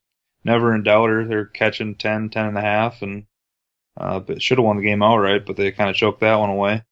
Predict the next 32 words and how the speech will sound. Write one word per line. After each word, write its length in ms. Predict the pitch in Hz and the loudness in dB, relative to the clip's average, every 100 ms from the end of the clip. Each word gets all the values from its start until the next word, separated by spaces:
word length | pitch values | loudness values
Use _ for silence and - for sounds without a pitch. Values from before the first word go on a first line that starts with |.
| _ _ _ _ _ _ | _ _ _ _ _ _
And, 400 | - 107 107 107 | -4 -2 -2 0
uh, 260 | 107 107 110 | 4 4 2
you 260 | 104 123 | 2 4
had 160 | 131 104 | 4 4
Buffalo, 480 | 113 120 113 104 113 | 2 2 0 0 0
which 420 | 104 - - - | -2 -2 -4 -4
I 120 | 101 | 0
liked 260 | 110 110 - | 0 0 -2
quite 140 | 113 | -2
a 60 | 101 | 0
bit. 240 | 107 117 113 | 0 0 -2
I 60 | |
know 140 | 98 101 | -4 0
a 20 | |
lot 160 | 107 107 | 0 0
of 80 | |
people 300 | 117 117 95 | -2 -4 0
liked 240 | 98 104 - | 2 2 2
quite 160 | 110 | 0
a 40 | 104 | 2
bit, 240 | 107 123 | 2 2
and 280 | 90 101 95 - _ - | 0 -6 -8 -12 _ -4
they 200 | 104 110 | 0 2
were 360 | 107 101 101 - | 2 2 0 0
basically 380 | 104 110 - 98 | 0 0 0 2
out 160 | 104 | 4
of 100 | 107 | 2
it 240 | 101 98 - | 0 -2 -4
from 320 | 107 98 101 | -6 -6 -6
the 140 | 101 | -4
opening 320 | 104 107 101 90 | -2 -2 -4 -2
kickoff. 500 | 127 127 92 110 | -2 2 2 2